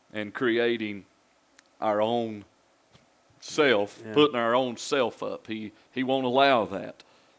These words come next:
Speaker 1: Uh, but if, if you want to give out of a heart to see others blessed, He'll work with that.
Speaker 2: Amen.
Speaker 1: And God will favor that and He'll honor that. And we see these folks just sorrowing, but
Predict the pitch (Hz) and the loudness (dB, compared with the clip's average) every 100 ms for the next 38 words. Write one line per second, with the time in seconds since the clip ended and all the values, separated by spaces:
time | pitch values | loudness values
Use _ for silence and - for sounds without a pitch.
0 | - - 98 104 117 110 117 110 - 113 | -18 -14 -8 0 0 0 -4 -4 -6 -10
1 | 113 110 113 165 170 160 127 113 101 147 | -10 -10 -12 -4 2 2 0 -6 -2 0
2 | 160 117 107 - _ _ _ _ - 120 | 2 0 -6 -20 _ _ _ _ 0 2
3 | 123 113 107 127 160 117 - 107 - 127 | 2 -2 -2 4 6 6 0 -10 -6 0
4 | 120 135 117 101 110 120 147 131 104 - | 2 2 0 -10 -4 0 2 2 0 -10
5 | - _ _ _ - 151 123 127 123 110 | -20 _ _ _ -2 0 2 0 0 -2
6 | 104 92 104 98 - 113 107 104 101 - | -10 -6 -8 -6 -10 -12 -14 -14 -14 -8
7 | 104 107 113 117 104 - 120 113 101 98 | -6 2 4 4 2 0 0 0 -2 -6
8 | 101 98 98 107 101 104 101 101 101 101 | -6 -6 -8 -6 -2 -2 -2 -2 0 0
9 | 98 - _ - 107 117 113 - 139 120 | -2 -10 _ -16 -6 -2 -2 0 -2 2
10 | 117 110 - 120 110 - 113 104 - 131 | 0 0 -2 0 0 -4 -4 -4 2 6
11 | 131 131 127 127 123 117 107 107 107 | 8 8 6 4 0 -2 0 0 0